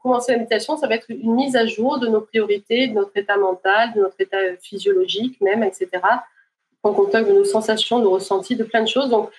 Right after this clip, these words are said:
et, et ça, on est tous, je pense, appelés à, à le faire à certains moments dans nos vies, et puis un jour, peut-être même tout le temps, que ça devienne comme une hygiène de vie, une hygiène mentale.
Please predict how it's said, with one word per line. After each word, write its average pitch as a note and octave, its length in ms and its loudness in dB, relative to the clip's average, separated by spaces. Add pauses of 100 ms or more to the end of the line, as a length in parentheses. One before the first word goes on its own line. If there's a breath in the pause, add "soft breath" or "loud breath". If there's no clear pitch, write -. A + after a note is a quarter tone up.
(340 loud breath)
et, - 300 2
et G#3 40 2
ça, C4+ 480 2
on G3+ 120 4
est G#3 120 2
tous, C4 300 -6
je - 60 -20
pense, A#3+ 200 0
appelés A#3 320 0
à, A3+ 220 2
à G#3 80 2
le A3 120 0
faire C4 480 0 (140)
à G3+ 60 -2
certains G#3+ 260 -2
moments G#3+ 300 2
dans G3 120 2
nos F#3+ 160 4
vies, C4 240 -4
et A3 40 -6
puis - 160 -4
un G3 120 0
jour, A#3+ 180 -4
peut-être G#3 280 -6
même F3+ 180 0
tout F#3+ 140 -16
le F3+ 40 -12
temps, B3 180 -2
que C#4 100 -16
ça F#3+ 100 -4
devienne F#3 320 2
comme F#3 120 0
une F#3 180 4
hygiène G4+ 300 2
de F#4+ 80 4
vie, F#4 260 -4 (240)
une G3+ 100 0
hygiène G3 240 2
mentale. F#3+ 480 0